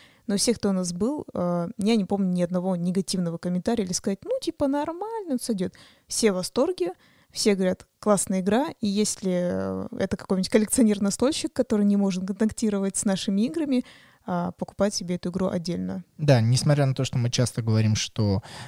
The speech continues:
Speaker 2: э, в те игры, в которые вы не играете, стоит продавать по тем или иным причинам, то вот именно игра Санторини лежит на нашей полке,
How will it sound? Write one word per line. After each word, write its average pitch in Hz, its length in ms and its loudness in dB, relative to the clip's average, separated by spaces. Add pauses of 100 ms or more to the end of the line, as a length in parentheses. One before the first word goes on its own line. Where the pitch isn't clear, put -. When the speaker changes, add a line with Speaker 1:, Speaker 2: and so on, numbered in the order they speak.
Speaker 2:
э, 101 300 2
в - 80 -10
те 143 160 6
игры, 131 240 2
в - 80 -12
которые 110 280 -2
вы 107 100 0
не 104 120 2
играете, 101 540 -2
стоит - 360 -2
продавать 117 600 -2
по 120 80 0
тем 107 240 0
или 101 120 2
иным 101 220 2
причинам, 190 560 4 (400)
то 151 220 10
вот 139 240 6
именно 147 340 10
игра 127 220 4
Санторини 135 720 2
лежит 127 340 0
на 120 60 0
нашей 110 300 -2
полке, 170 440 2